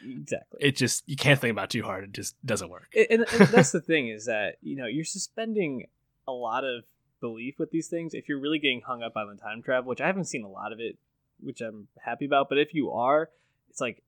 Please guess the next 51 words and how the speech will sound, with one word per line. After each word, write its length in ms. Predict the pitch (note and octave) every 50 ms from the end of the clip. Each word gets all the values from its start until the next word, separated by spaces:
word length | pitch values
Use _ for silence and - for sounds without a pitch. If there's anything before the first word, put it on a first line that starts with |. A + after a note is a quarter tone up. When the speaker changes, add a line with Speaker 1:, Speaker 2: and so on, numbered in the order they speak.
| _
Speaker 1:
how, 300 | _ - - - D3 -
why 240 | C3+ C3+ C3+ C#3+ D3
is 180 | D3 C#3 B2 -
this 200 | C3 A#2+ - -
where 120 | - A#2+ A2+
you're 120 | A2 G#2
drawing 300 | A#2+ A2 G#2 G#2 G#2 G2
your 100 | F2+ F#2+
line? 300 | G2 F#2+ F2 E2+ D#2 C#2+ F2+
I 40 | -
think 200 | - B2+ A#2+ -
you're 140 | A#2+ A2+
looking 260 | A2+ A#2 - - A#2 G#2+
for 120 | - A2
something 200 | - A2 G#2+ A2 - _
to 60 | A2+
nitpick 320 | G#2+ G#2+ G2 - A#2+ A2+
Speaker 2:
Yeah, 80 | - A2+
Speaker 1:
and 80 | G#2+
just 100 | A2 -
Speaker 2:
okay. 80 | - A#2+
Speaker 1:
not 220 | A2 G2+ F#2+ -
enjoy 280 | - G#2+ - - - -
it 120 | - - -
at 60 | - _
this 140 | - - - _
point. 160 | - - -
Speaker 2:
Sure. 200 | - - F#2+ F#2+ F#2 - - - - -
Speaker 1:
And, 180 | E3+ E3+ - D3+
and 140 | E3 D3+ - - - - -
just 200 | - F#3+ F#3 -
to 60 | F#3+
speak 240 | - - - D#3 -
quickly, 380 | - D3+ C#3+ - - B2 A2 - -
I, 240 | - A2 D3+ E3+ D#3+ - -
I 80 | - D3+
like 220 | C#3+ B2 B2+ B2
that 60 | B2+
they 80 | B2+ B2
went 180 | A#2+ A#2+ A#2 -
back 180 | A#2 A2+ - -
to 40 |
all 80 | A2+ A#2
these 180 | A2+ A2 - -
movies. 300 | A2+ A2+ G#2+ A2 G#2+ -
They 80 | A#2+
really 440 | A#2+ C3+ C#3+ C#3 C3 A#2+ G#2+ - - _ _ _ _ _ -
kind 140 | D#3 C3 B2
of 100 | A2+ G#2+ A2 F#2 - - B2
drew 280 | - C#3 C3 B2 B2
in 220 | B2 A#2 A2+ A2